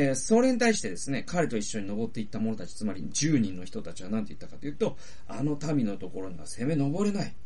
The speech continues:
あの民は私たちよりも強い」って言ったんですね。はい。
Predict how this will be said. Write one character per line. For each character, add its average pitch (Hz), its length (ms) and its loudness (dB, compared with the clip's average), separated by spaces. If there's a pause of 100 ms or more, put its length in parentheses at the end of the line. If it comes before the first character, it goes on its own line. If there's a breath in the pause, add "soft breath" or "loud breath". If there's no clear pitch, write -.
(280)
あ 117 60 -2
の 143 180 0
民 107 220 0
は - 80 -4
私 - 280 -2
た - 100 -4
ち - 80 -4
よ 107 60 -4
り 110 60 -4
も - 160 -6
強 196 300 2
い」 113 40 0
っ - 20 -4
て - 60 -4 (160)
言 - 60 -6
っ - 40 -6
た - 140 -6
ん - 40 -6
で - 60 -6
す - 100 -4
ね。 151 300 -2 (400 loud breath)
は - 180 -6
い。 - 60 -6